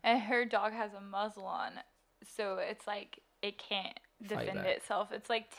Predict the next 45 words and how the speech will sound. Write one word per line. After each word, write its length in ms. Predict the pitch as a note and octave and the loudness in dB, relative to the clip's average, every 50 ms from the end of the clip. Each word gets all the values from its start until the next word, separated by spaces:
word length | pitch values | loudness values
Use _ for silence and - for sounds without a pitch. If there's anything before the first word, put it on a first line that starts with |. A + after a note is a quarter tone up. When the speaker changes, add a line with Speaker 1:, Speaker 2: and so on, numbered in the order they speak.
| - - - | -10 -2 2
Speaker 1:
terrible. 460 | - A#2+ B2 A#2+ - - - - - - | 6 6 6 6 4 0 -2 0 4 4
It's 80 | C4 C#3+ | 4 6
Speaker 2:
This, 80 | C#3+ | 8
Speaker 1:
like, 220 | A#3+ A3 - - - | 8 8 8 8 6
Speaker 2:
like, 80 | - - | 4 2
girl's, 320 | C3 B2+ C3 C3+ C#3 C#3 | 2 4 6 6 4 4
like, 80 | C#3+ B2+ | 4 2
Speaker 1:
it's 180 | A#2+ - - - | 0 0 -2 -2
crazy. 160 | - C3 C3 C3+ | -2 4 8 10
Speaker 2:
screaming. 640 | A#3+ A3+ C3+ C3+ C3 C3 C3 C3 C3 C3 C3 C3 - - | 10 10 10 8 4 2 2 2 2 2 0 -2 -2 -2
Yeah, 280 | - C#3 C#3+ A#2+ G#2+ G2+ | 2 2 2 2 2 -2
it's, 280 | - B2+ B2 - - - - - - - - - | -4 -4 -6 -6 -8 -10 -12 -12 -12 -10 -4 -2
it's, 180 | C3 A#2+ - | -4 -2 0
like, 160 | - B2+ A2 - | 0 0 0 0
really, 280 | G#2+ G#2+ G#2+ G#2+ G#2+ - - | -2 -2 -2 -2 -2 0 4
I 40 | - | 6
mean, 260 | A#2+ A#2+ A#2 A2+ A2+ A2+ | 8 8 8 8 8 8
nobody 360 | A2+ A2 A2+ A#2 A2 A2+ G#2 | 6 6 4 2 0 0 -2
is, 180 | G#2 - - | -2 -4 -4
like, 180 | - G2 - - | -6 -6 -6 -8
truly 400 | - - - - A#2+ A2+ G#2+ G#2 | -14 -12 -8 -6 -4 -4 -4 -4
hurt. 300 | A2 G#2+ A2+ A2 A2 - - - - - - - - | -4 -4 -4 -4 -6 -6 -8 -14 -14 -14 -10 0 8
Then 180 | C3 C#3+ D3+ D3 | 10 12 12 12
there's 140 | D3 C#3+ C#3 | 12 12 10
another 380 | C#3 C3+ C#3 D3+ F3 F#3+ F3+ | 10 10 10 10 10 10 8
set 220 | - - - B2+ B2 | 8 8 6 6 6
of 100 | B2 - | 6 4
characters 460 | - - A#2 A#2 A#2 - - A#2 G#2+ | 6 6 6 6 6 4 4 4 4
that 120 | A2+ A2+ A2+ | 6 4 4
I 140 | A2+ A2+ A2+ | 4 4 4
always, 300 | A2+ A2 A2+ A2+ - - - | 4 4 2 0 -2 -4 -6
that 160 | - A#2+ - - | -4 -2 0 2
when 140 | B2+ A#2+ | 4 4
I 60 | A2+ A#2 | 4 4
think 140 | A#2 A#2 A#2 | 4 4 2
of 100 | A2 G#2+ | 2 2
Animal 320 | A2+ A#2 A2+ A2+ A2+ A2 | 2 2 2 2 2 0
Love, 140 | A2 A2 A2 | 0 -2 -2
I 60 | A2+ | -4
think 220 | A2 - A#2+ A#2 A#2 | -2 -2 -2 -2 -2
of 80 | A2 | -2
these 180 | G#2+ A2+ A2+ - | -4 -4 -4 -4
two 140 | - - A2+ | -2 -4 -2
characters. 480 | - - A2 A2 - - A#2 A2 A2 | 0 0 -2 -2 -2 -4 -4 -2 -2
It's 240 | A2 G#2 - - - | -4 -4 -4 -8 -10